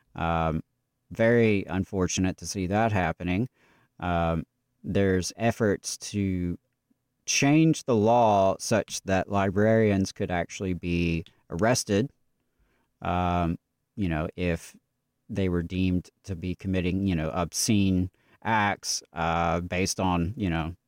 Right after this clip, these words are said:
I guess, woke books, uh, is what they're talking about. It's very, very disturbing, uh, to see this, these attacks on freedom of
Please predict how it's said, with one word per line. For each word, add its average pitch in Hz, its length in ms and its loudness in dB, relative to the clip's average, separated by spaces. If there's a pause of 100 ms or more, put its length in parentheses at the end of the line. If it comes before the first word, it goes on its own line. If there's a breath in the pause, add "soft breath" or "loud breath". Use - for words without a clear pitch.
(580)
I - 60 -8
guess, 90 320 -2
woke 98 460 -2
books, - 560 -2 (480 loud breath)
uh, 87 380 0
is 95 160 0
what 101 160 0
they're 92 100 -6
talking 120 420 -2
about. 78 380 -2 (300 soft breath)
It's - 120 -12
very, 120 500 4
very 113 280 4
disturbing, 87 720 2 (120)
uh, 85 460 0
to 90 120 -10
see 107 200 -2
this, 95 300 0
these 101 180 -2
attacks 95 560 -2
on 87 400 0 (380)
freedom 110 220 4
of 92 160 0